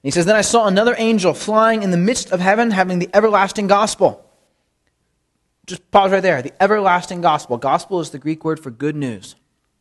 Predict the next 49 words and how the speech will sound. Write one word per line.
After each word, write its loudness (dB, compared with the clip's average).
The -2
good 0
news -4
that -4
lasts -2
forever. -4
I -10
just -10
like -8
the -18
sound -12
of -20
that. -16
To 2
preach 0
to 2
those 2
who -4
dwell 2
on 2
the 2
earth, 0
to -6
every 4
nation, -4
tribe, 0
tongue, 0
and -10
people, -4
saying -4
with -8
a 0
loud 2
voice, 0
'Fear 2
God 2
and -6
give -2
glory 2
to 2
him, -4
for -14
the -8
hour 4
of -2
his -2
judgment -2
has -10
come, 2